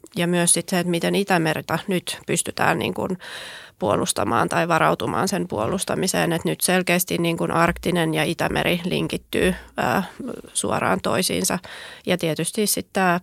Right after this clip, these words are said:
pitkä maaraja, mikä Suomella on Venäjän kanssa, niin, ää, se tosiaan tuplaa Naton Venäjän rajan ja,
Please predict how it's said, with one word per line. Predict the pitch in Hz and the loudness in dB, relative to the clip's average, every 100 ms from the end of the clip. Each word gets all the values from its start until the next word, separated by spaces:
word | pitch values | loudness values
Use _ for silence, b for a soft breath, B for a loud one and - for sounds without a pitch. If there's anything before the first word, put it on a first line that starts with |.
| - | -2
pitkä | 180 - 180 170 | -4 -2 -2 -2
maaraja, | 190 180 170 160 165 | -2 0 2 0 0
mikä | 165 175 | -2 -4
Suomella | - 151 165 160 165 | -2 -2 -2 -2 -2
on | 165 | -2
Venäjän | 160 156 156 | -2 0 -2
kanssa, | 156 170 - - | -2 -2 -2 -2
niin, | 165 170 B B B B B B B | -2 -2 B B B B B B B
ää, | - - 190 - | -2 0 -2 -4
se | - 190 - _ | -2 -2 -4 _
tosiaan | - - 165 - | -6 -4 -4 -4
tuplaa | 160 - 165 160 - B | -6 -4 -2 -2 -4 B
Naton | 196 180 160 180 B B 190 | -10 -6 -4 -6 B B -8
Venäjän | 180 175 - | -4 -2 -2
rajan | - - - | -2 0 0
ja, | - | -2